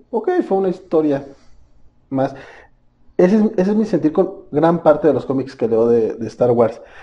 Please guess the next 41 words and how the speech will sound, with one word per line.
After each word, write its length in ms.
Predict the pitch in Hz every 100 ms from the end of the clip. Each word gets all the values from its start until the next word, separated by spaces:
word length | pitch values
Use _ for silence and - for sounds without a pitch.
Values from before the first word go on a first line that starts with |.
| -
Por 120 | - 131
ejemplo, 360 | 139 160 165
me 80 | 139
tocó 240 | 127 120 127
leer 220 | 135 127
también 240 | 131 127
este 280 | 123 - 123
del, 380 | 107 95 92 95
el 100 | 113
one 160 | 117 117
shot 200 | 131 120
de 120 | 113
Boba 420 | 101 98 104 113
Fett 300 | - 113 113 -
y 60 |
el 60 | 104
de 80 | 98
Jango 200 | 104 110
Fett 180 | 113 -
que 80 | -
salió 200 | 104 101
hace 120 | -
poco 220 | 107 110
de 80 | 101
Panini. 420 | 90 104 135 - - - - - - _
También 380 | - 254 392 381
son 140 | 285 311
historias 480 | - 233 196 - - - _ _
que 100 | -
si 100 | 196
las 160 | 208 202
lees 220 | 226 226
tan 180 | 220 220
bien, 360 | 202 220 262 -
pero 200 | 175 151
tampoco 380 | 139 139 135 151
es 80 |
como, 280 | - 127 104
uy, 300 | 98 110 156
qué 100 | -
bruto. 320 | 87 90 180